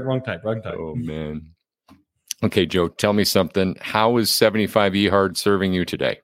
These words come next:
Speaker 1: I am absolutely loving it. Put it in perspective. I hate it the moment I wake up, and I love it the moment I finish it.
Speaker 2: Mm.
Speaker 1: The reason being is I, I normally get up at five.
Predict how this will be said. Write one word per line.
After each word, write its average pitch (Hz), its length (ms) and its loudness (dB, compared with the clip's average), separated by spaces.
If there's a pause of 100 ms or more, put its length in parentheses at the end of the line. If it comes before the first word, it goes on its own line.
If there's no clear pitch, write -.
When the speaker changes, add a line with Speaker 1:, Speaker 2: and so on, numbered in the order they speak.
(680)
Speaker 1:
I 117 600 2
am 104 160 -6
absolutely 95 440 -4
loving 87 300 -6
it. - 80 -20 (580)
Put 175 120 4
it 226 60 4
in 226 60 -2
perspective. 117 540 0 (300)
I 113 140 0
hate 151 600 2
it 233 240 0
the 165 80 0
moment 135 420 2
I 127 100 2
wake 117 280 2
up, 87 300 -6 (520)
and 127 160 2
I 117 100 4
love 139 760 4
it 107 120 -2
the 117 100 2
moment 107 340 0
I 92 60 -6
finish 90 340 -10
it. - 80 -20 (300)
Speaker 2:
Mm. 80 540 -4 (100)
Speaker 1:
The 127 80 4
reason 165 340 4
being 139 220 0
is 117 100 -2
I, 113 160 -2 (400)
I 123 100 2
normally 196 380 2
get 147 160 2
up 139 80 -2
at 101 80 -6
five. - 560 -14